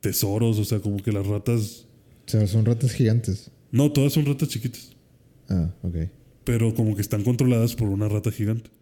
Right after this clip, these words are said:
Speaker 1: En lo que el güey está ahí forcejeando con, con las ratillas, sale la rata gigante. Entonces la empieza a perseguir entre los túneles. Este güey se va y termina cayendo por un pozo. Y descubre un templo.
Speaker 2: Ok.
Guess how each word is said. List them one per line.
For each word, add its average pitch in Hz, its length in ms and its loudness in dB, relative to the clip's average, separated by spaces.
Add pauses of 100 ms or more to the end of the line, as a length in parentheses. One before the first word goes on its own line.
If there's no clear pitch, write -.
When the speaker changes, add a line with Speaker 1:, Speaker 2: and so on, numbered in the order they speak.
(320)
Speaker 1:
En 110 100 2
lo 113 80 4
que 107 100 2
el 113 60 4
güey 117 180 6
está 135 240 2
ahí 143 220 6
forcejeando 127 580 2
con, 113 680 0 (240)
con 107 140 0
las 107 100 0
ratillas, 139 580 -2
sale 107 380 0
la 104 140 0
rata 101 240 -6
gigante. 110 400 -6 (920)
Entonces 107 280 -2
la 113 80 2
empieza 107 240 0
a 110 60 -2
perseguir 113 420 2
entre 117 240 2
los 117 160 2
túneles. 131 400 4
Este 113 200 0
güey 110 140 2
se 127 120 -2
va 135 200 2
y 131 40 -2
termina 104 400 -2
cayendo 110 480 0
por 104 320 0 (160)
un 110 200 0 (180)
pozo. 127 380 -2 (1120)
Y 120 60 2
descubre 104 480 0
un 104 80 0
templo. 104 420 -2 (1120)
Speaker 2:
Ok. - 320 -2